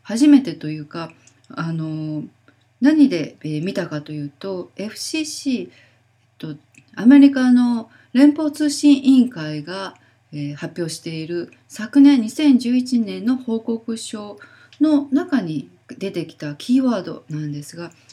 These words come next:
この報告書は、えー、The Information Needs of Communities The Changing Media Landscape in a Broadcast-、えー、Broadband Age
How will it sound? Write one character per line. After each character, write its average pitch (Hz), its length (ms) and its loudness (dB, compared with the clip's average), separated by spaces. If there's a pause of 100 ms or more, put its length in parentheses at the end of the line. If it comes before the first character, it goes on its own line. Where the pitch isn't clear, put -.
(140)
こ 262 160 2
の 277 120 8
報 277 240 2
告 269 220 -6
書 254 220 -2
は、 240 240 -4 (520)
え 160 560 -8
ー、 - 40 -16
The 202 280 -6
Information 240 580 2
Needs 196 420 -8
of 147 140 -12
Communities 208 760 -2 (480)
The 180 80 -8
Changing 294 560 2
Media 262 640 2
Landscape 170 800 -10
in 160 340 -8
a 151 60 -6
Broadcast-、 240 840 -6 (140)
え 160 260 -12
ー、 - 20 -20
Broadband 233 760 0
Age 151 420 -8